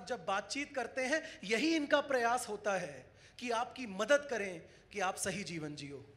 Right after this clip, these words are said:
परमेश्वर की महिमा वाला जीवन जियो।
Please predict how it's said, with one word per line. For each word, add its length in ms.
परमेश्वर 400
की 140
महिमा 340
वाला 300
जीवन 320
जियो। 300